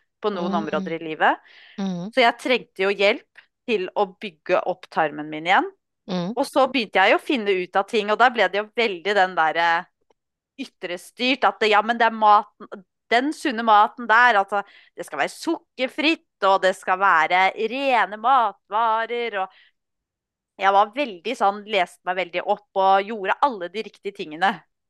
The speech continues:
Speaker 2: Glutenfritt skulle det sikkert være.
Speaker 1: Ja, ja, det er, for jeg hadde jo ge-, jeg har jo gen til cøliaki, så jeg kan jo, jeg skal jo holde meg unna gluten.
Speaker 2: Mhm.
Speaker 1: Og jeg skjønte jo ikke hvorfor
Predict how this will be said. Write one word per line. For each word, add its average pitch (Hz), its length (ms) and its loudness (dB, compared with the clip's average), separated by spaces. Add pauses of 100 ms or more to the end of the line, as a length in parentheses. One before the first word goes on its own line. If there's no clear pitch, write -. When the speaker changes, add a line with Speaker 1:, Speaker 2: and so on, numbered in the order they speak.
(140)
Speaker 2:
Glutenfritt 220 840 2
skulle 196 280 0
det 208 100 -4
sikkert 202 300 -6
være. 185 460 -2
Speaker 1:
Ja, 185 260 2
ja, 190 160 4
det 208 100 2
er, 202 40 2
for 233 120 -4
jeg 208 160 4
hadde 208 200 -4
jo 208 100 -4
ge-, 185 220 -10
jeg 196 100 -2
har 214 100 2
jo 196 100 -4
gen 160 280 -4
til 170 120 -20
cøliaki, 185 540 -6
så 196 340 2
jeg 190 180 2
kan 180 140 -8
jo, 180 80 -14 (240)
jeg 196 100 -8
skal 185 220 -2
jo - 40 -2
holde 165 180 -8
meg 165 180 -2
unna 156 300 -4
gluten. 170 560 -16 (480)
Speaker 2:
Mhm. 180 540 -6 (960)
Speaker 1:
Og 254 140 4
jeg 254 160 4
skjønte 262 400 -6
jo - 80 -10
ikke 247 240 -14
hvorfor 208 420 -6